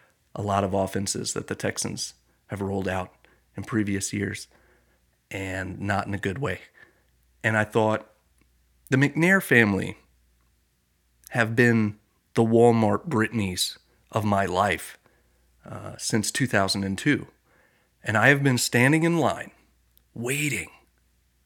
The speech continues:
waiting for them to do their jobs, show some urgency, appreciate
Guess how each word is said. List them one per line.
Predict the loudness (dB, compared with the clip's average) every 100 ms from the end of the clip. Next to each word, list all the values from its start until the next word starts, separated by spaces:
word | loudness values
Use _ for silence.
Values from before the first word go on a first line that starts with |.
| _
waiting | -6 -2 0 0 -4 -10 _ _ -2
for | 2
them | 6 4 4 -4 _ _ _ _ _ -10
to | -2 0 0 -4 _ _ _ -2
do | 2 4
their | 2
jobs, | 0 -6 -6 -8 -8 -10 _ _ -4
show | 2 4
some | 4 -2
urgency, | -2 -4 -4 -6 -4 -6 -8 _ _
appreciate | -6 -2 2 4 4 4 4 2 -2